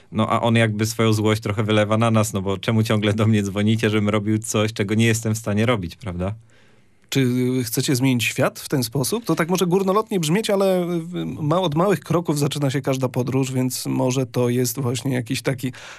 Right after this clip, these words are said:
Speaker 2: element, w którym warto powiedzieć o tym, ten moment, w którym warto powiedzieć o tym, że no cóż, jest to jakiś, jakiś zwiastun zmiany albo przynajmniej wskaźnik, y, tego, że jakaś zmiana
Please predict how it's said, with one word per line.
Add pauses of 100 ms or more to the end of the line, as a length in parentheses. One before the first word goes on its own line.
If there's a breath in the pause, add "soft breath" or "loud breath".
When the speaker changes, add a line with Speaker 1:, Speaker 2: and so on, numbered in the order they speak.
Speaker 2:
element,
w
którym
warto
powiedzieć
o
tym, (120)
ten
moment, (160)
w
którym
warto
powiedzieć
o
tym, (540 loud breath)
że (160)
no
cóż, (340)
jest
to
jakiś,
jakiś
zwiastun
zmiany
albo
przynajmniej
wskaźnik,
y,
tego,
że
jakaś
zmiana